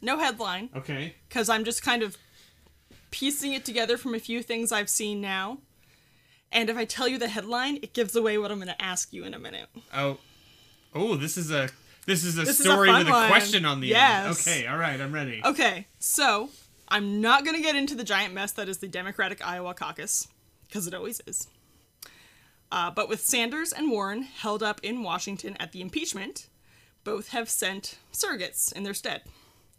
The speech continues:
Speaker 1: So Sanders has sent Alex-, bleh, has sent Alex-, Alexandria Ocasio-Cortez, I can never say her name, that's why I say A O C,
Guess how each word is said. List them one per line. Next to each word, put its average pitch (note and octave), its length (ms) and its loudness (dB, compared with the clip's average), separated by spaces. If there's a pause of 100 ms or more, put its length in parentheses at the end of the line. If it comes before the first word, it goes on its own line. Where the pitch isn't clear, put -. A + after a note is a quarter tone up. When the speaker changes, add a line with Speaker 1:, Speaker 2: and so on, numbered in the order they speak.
(440)
Speaker 1:
So G3 400 -2
Sanders C4+ 840 0 (260)
has F#3+ 200 -4
sent F#3+ 580 -4
Alex-, - 720 -6 (200)
bleh, G#3+ 380 -2 (540)
has G3+ 220 -2
sent A3+ 300 0
Alex-, G#3+ 460 -6
Alexandria A3+ 600 -2
Ocasio-Cortez, G#3 1120 -6
I - 80 -20
can G3+ 140 -8
never A#3 240 -8
say F#3+ 200 -10
her F3 100 -10
name, D#3+ 220 -12
that's A3 160 -18
why A3+ 140 -6
I G3 40 -6
say F#3+ 200 -8
A E3 140 -10
O D#3+ 80 -10
C, D#3+ 300 -8